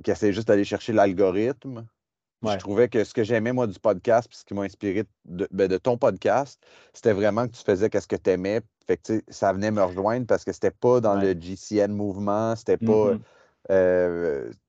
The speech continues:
Speaker 1: c'était pas juste, euh, voici trois trucs pour que tu puisses, euh, mieux tuner ton dérailleur, tu sais, tu sais, des affaires vraiment précises, tu sais, c'était,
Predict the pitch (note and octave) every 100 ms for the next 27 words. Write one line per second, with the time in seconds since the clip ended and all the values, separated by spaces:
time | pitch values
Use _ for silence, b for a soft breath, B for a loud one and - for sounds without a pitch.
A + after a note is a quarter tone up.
0 | _ _ A2+ - G2+ A#2 G2+ A2+ - G2+
1 | F#2 F2+ G#2+ - - - A#2+ A2+ - B2+
2 | - G#2+ G#2+ - - G#2+ G2+ - G2 F#2
3 | F#2 F#2 F2+ G#2+ A2+ - G#2 G#2+ G2+ F#2+
4 | F2 F#2 F2 F2+ F2 F2 D#2 - G2+ -
5 | F#2+ E2+ F2+ - G#2+ F2+ F2+ F#2+ G2+ -
6 | G2 - C3+ C#3+ B2+ A2+ F#2+